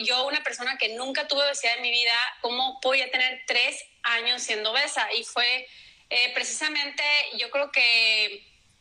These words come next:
fue un, en un momento donde mi médico me dijo, "Estamos a punto de, de ya darte insulina", ¿no? Porque ya tenía problemas, eh, de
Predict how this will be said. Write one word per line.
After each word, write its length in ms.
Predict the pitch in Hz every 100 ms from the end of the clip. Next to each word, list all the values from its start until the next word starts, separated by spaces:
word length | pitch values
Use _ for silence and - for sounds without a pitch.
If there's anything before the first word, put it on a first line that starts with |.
| - _ -
fue 240 | 285 285
un, 180 | 311 294
en 200 | 277 269
un 60 | 277
momento 540 | 330 302 277 269 302
donde 300 | 285 240 226
mi 120 | 226 233
médico 540 | 240 247 262 - 277
me 120 | 240
dijo, 280 | 220 220 247
"Estamos 380 | 233 - 233 233
a 120 | 233
punto 460 | 247 247 233 277 294
de, 380 | 240 214 185 -
de 140 | 196
ya 140 | 208 214
darte 340 | 220 220 240
insulina", 680 | 233 240 233 233 262 233 214
¿no? 220 | 220 247
Porque 280 | 233 214 202
ya 120 | 202 196
tenía 280 | 180 220
problemas, 540 | 226 214 220 196 - -
eh, 240 | 208 190
de 80 | 185